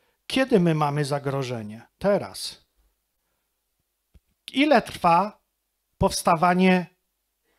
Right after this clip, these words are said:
osiemnastej dywizji, tej drugiej na wschód, z dowództwem w Siedlcach? Od dwa tysiące osiemnastego, w przyszłym roku, ma osiągnąć gotowość bojową.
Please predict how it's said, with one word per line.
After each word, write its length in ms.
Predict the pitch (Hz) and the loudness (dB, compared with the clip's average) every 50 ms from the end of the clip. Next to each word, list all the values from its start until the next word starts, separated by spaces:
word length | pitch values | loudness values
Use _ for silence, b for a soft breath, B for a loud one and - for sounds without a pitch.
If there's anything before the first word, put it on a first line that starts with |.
| _ _ _ _ _ _ _ _ _ _ _ _ _ _ _ _ _ _ _ - | _ _ _ _ _ _ _ _ _ _ _ _ _ _ _ _ _ _ _ -2
osiemnastej 720 | 196 185 - - 190 175 180 180 180 - - - 180 170 | 0 0 2 2 0 2 2 0 0 0 0 -2 -2 0
dywizji, 540 | 151 165 147 147 143 123 113 120 110 104 - _ _ _ _ _ | 0 -2 -2 -2 -6 -8 -8 -10 -14 -14 -18 _ _ _ _ _
tej 180 | - 175 170 156 | -2 -2 0 0
drugiej 400 | 170 165 165 160 170 170 175 - | 0 -2 0 0 0 -2 -2 -2
na 160 | 170 165 156 - | -4 -4 -4 -4
wschód, 480 | - - - - 147 117 - - - - _ _ _ _ _ _ _ _ _ _ _ _ _ _ _ - | -6 -8 -6 -6 -8 -8 -10 -14 -20 -20 _ _ _ _ _ _ _ _ _ _ _ _ _ _ _ -10
z 80 | 160 135 | -4 -2
dowództwem 520 | 175 156 165 175 165 - - 175 156 156 | 0 2 2 0 -2 -2 -4 -4 -4 -2
w 40 | - | -2
Siedlcach? 720 | - - 151 - - 123 120 - - - - - - - _ _ _ _ _ _ _ - | -2 -2 -4 -6 -6 -12 -14 -14 -16 -18 -20 -20 -20 -20 _ _ _ _ _ _ _ -4
Od 180 | 180 156 139 | -4 -4 -4
dwa 200 | 139 147 190 202 | -4 0 0 0
tysiące 500 | 202 - 202 175 - 185 185 175 - 180 | 0 0 -2 -2 -2 -2 -2 -2 -4 -4
osiemnastego, 680 | - 165 - - 156 151 151 151 - - 202 180 180 175 | -2 -2 -2 -2 -4 -4 -6 -6 -6 -6 -6 -4 -4 -4
w 40 | - | -4
przyszłym 400 | - - 175 - - 170 160 165 | -4 -6 -6 -4 -4 -2 0 0
roku, 360 | 170 165 165 - - 123 - _ - | 0 0 -2 -4 -10 -10 -10 _ -6
ma 140 | 170 170 | -4 -4
osiągnąć 440 | 160 151 - 185 175 165 160 151 143 | -2 -2 -2 -2 -2 -2 -2 -4 -4
gotowość 520 | 147 151 151 151 - 160 147 143 143 127 131 | -4 -4 -4 -2 -2 -4 -2 -2 -4 -6 -4
bojową. 500 | 135 139 139 131 123 110 101 107 107 | -4 -4 -4 -4 -6 -8 -10 -14 -20